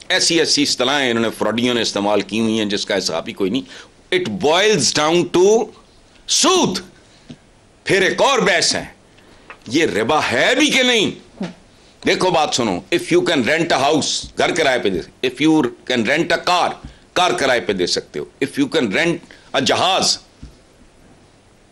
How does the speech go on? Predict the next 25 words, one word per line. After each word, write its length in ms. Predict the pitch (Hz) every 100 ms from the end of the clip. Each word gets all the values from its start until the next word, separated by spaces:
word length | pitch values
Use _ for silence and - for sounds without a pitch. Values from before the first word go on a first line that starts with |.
| _ _ _ _ -
दरी 220 | 240 294
जहाज 280 | 208 147 -
भी, 180 | - 85
वहां 200 | 107 127
शादियां 420 | 143 156 165 180
होती 200 | 98 98
हैं, 180 | 76 - - -
rent 240 | 123 160 -
करते 280 | 107 - 90
हैं, 180 | 147 - _ _ - _ _ _ - - - -
तो 80 | 135
you 180 | 127 131
ca-, 260 | 147 104
why, 240 | 131 139 -
why 220 | 160 170
can't 240 | 156 139
you 100 | 143
rent 260 | 147 151 -
capital? 380 | 160 196 160 - - _ - - _ _ _ 131
ये 60 |
वो 100 | 156
capital 440 | 151 156 151 160 120
है 120 | 151
ही 60 | 165
नहीं। 220 | 123